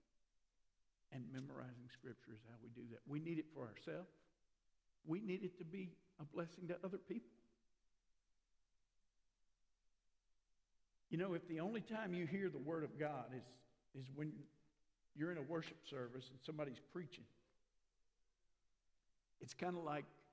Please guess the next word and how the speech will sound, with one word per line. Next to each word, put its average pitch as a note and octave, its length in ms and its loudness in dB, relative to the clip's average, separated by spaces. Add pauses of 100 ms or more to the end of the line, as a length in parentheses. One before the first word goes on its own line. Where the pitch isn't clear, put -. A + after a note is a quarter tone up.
(2250)
a - 80 2